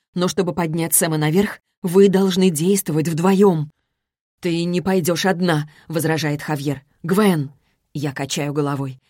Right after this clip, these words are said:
Кетс не управится с Сэмом одна. Идти до ограды довольно далеко. И чтобы поддерживать его, охранять и греть, требуются усилия двух человек. Я не могу пойти с ним. Я должна найти своего сына.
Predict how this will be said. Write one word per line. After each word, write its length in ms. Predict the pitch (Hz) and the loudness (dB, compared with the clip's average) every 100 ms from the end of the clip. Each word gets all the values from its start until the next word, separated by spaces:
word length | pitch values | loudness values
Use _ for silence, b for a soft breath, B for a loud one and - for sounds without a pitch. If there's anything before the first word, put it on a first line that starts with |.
| _ _ | _ _
Кетс 440 | - 180 165 - - | -8 -6 -4 -6 -6
не 140 | 190 190 | -2 -2
управится 560 | 160 180 165 147 - | -2 -4 -4 -4 -6
с 60 | 143 | -4
Сэмом 400 | - 160 156 156 | -2 -2 -2 -4
одна. 480 | 180 160 139 147 139 _ _ _ | -4 -4 -2 -4 -6 _ _ _
Идти 380 | 220 202 - 185 | -6 -4 -4 -4
до 160 | 156 156 | -2 -4
ограды 360 | 147 156 151 | -2 -2 -2
довольно 420 | 160 151 147 156 | -2 -2 -2 -2
далеко. 440 | 156 165 160 - 131 _ _ _ | -2 -4 -6 -10 -14 _ _ _
И 100 | - | -6
чтобы 300 | - 190 160 | -4 -2 -4
поддерживать 760 | 156 160 139 175 185 143 143 - | -4 -4 -2 0 0 -2 -6 -6
его, 320 | 160 147 175 - _ _ | -4 -4 -4 -8 _ _
охранять 640 | 208 196 196 180 190 185 - | -4 -2 0 0 0 -2 -2
и 100 | 185 | -2
греть, 460 | 156 175 202 196 - _ _ | 0 0 0 -2 -10 _ _
требуются 680 | - 180 160 156 156 - 160 | -4 -2 0 -2 -2 -4 -6
усилия 560 | 156 175 - 170 160 160 | -4 -4 -2 -2 0 0
двух 280 | 147 143 - | -2 -4 -4
человек. 500 | - 151 147 147 - _ | -4 -2 -2 -6 -12 _
Я 260 | - 160 170 | -6 -4 -2
не 140 | 175 | 0
могу 320 | 180 175 160 160 | 0 0 -2 -2
пойти 440 | 165 160 156 196 | -2 -4 -2 0
с 100 | - | 0
ним. 340 | 208 208 156 151 _ _ _ | 2 2 0 -4 _ _ _
Я 300 | 170 151 160 | -10 -6 -4
должна 640 | 160 170 160 147 156 156 165 | -4 -4 -4 -4 -2 -2 -2
найти 580 | 160 165 151 - 165 254 | -2 -2 -4 -4 -4 -2
своего 520 | - 175 165 156 170 | -2 0 0 0 -2
сына. 480 | - 180 156 135 | 0 0 0 -2